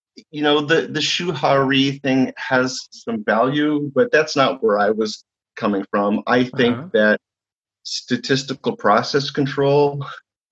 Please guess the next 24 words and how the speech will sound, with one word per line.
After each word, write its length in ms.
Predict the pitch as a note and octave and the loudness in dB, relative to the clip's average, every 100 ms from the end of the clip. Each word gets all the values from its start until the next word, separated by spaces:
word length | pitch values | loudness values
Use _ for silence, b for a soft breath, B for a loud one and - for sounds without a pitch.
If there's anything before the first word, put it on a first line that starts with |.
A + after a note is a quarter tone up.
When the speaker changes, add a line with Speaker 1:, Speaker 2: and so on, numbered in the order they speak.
| _ - | _ -14
Speaker 1:
is 280 | A3+ A#2 - | -6 -4 -4
a 160 | - A#2 | -2 2
more 260 | A2 B2+ | 4 6
interesting 520 | C3 C3+ B2 B2 - A#2 | 4 2 0 0 -2 -4
frame 540 | - B2 C#3+ D3 D3+ | -2 0 2 2 0
to 120 | D3 | -4
come 300 | C#3+ C3+ D3+ | -2 -2 -2
from. 400 | D3 D#3 E3 E3+ - _ _ _ _ - | -2 0 0 -4 -14 _ _ _ _ -8
You 100 | A2 | 0
know, 120 | G#2+ | 0
something 400 | A2 B2+ B2+ A2+ | 0 -2 -2 0
like 300 | A2 A2 G#2+ | 2 2 2
the 240 | G#2 G#2 - _ _ _ _ _ - - | 2 2 -2 _ _ _ _ _ -20 -14
P 180 | - B2 | -6 0
D 140 | B2+ | 2
C 340 | B2+ B2 A2 G#2+ | 2 0 2 4
A 280 | G#2+ A#2 A2+ | 4 4 2
or 220 | G2+ G2+ | 0 -2
P 180 | - A2+ | -4 -4
D 200 | A2 G#2+ | 0 2
S 200 | G#2+ A2+ | 2 2
A 420 | G#2+ G#2+ A2 A#2 | 2 2 2 -2
Speaker 2:
Mm-hmm. 200 | C3 C3 | -8 -6
Speaker 1:
cycle, 680 | A2+ G#2+ B2 C3 C3 D3 | -2 -2 -2 -2 0 -2